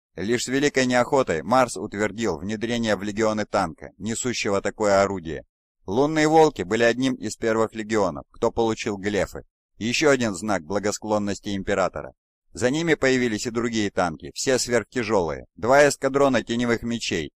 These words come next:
и кузенов глеф, собственно разящих клинков.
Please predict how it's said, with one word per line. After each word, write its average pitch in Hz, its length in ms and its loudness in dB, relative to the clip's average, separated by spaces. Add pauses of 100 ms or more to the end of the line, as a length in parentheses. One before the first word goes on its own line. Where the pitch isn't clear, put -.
и 98 120 -6
кузенов 117 520 0
глеф, 117 300 0 (200)
собственно 107 640 -2
разящих 101 500 -2
клинков. 101 520 -6